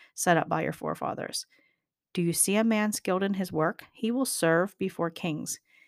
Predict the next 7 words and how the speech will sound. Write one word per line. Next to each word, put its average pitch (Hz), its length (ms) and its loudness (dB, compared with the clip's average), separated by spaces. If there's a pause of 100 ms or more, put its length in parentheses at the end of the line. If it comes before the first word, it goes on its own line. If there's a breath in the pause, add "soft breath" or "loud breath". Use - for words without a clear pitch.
(120)
He 190 140 0
will 180 140 2
not 175 300 2
serve - 460 -2
before 170 320 -2
obscure 170 400 -4
men. 165 320 -6